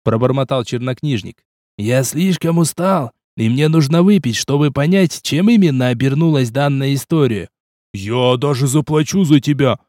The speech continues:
Просто хочу, чтобы ты меня выслушал и подсказал, что мне теперь делать».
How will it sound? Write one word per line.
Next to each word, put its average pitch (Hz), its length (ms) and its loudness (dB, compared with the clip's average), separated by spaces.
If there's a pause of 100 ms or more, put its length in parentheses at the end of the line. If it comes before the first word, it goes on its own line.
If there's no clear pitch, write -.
(140)
Просто 151 400 2
хочу, 170 340 2
чтобы 147 340 0
ты 180 140 0
меня 156 280 4
выслушал 135 640 0 (240)
и 107 100 -2
подсказал, 143 680 2
что 180 240 -2
мне 160 200 -2
теперь 170 360 0
делать». 156 560 0